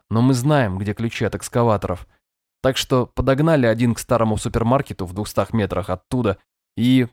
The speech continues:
Аньеза взглянула на мужа, полное беспокойство. «Протаранили вход. Это был единственный способ раздобыть еду». «Вау!» воскликнул один из мальчиков, не понимая,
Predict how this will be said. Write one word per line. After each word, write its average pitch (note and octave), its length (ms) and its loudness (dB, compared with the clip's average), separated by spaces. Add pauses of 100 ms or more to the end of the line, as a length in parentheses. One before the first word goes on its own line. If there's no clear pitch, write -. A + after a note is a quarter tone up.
(400)
Аньеза G#2 380 -2
взглянула G2+ 440 0
на G2 100 -2
мужа, G#2+ 280 -2
полное F#2+ 360 -4
беспокойство. F#2 720 -6 (800)
«Протаранили C#3 580 2
вход. A2 400 -4 (520)
Это B2 240 2
был B2+ 160 0
единственный A#2+ 540 0
способ G#2 380 -4
раздобыть G#2+ 460 -2
еду». G2+ 340 -4 (460)
«Вау!» F#3 540 2 (500)
воскликнул G#2+ 460 -2
один A2 240 2
из G2+ 80 0
мальчиков, A2+ 500 -2
не A2 80 -2
понимая, A#2 460 0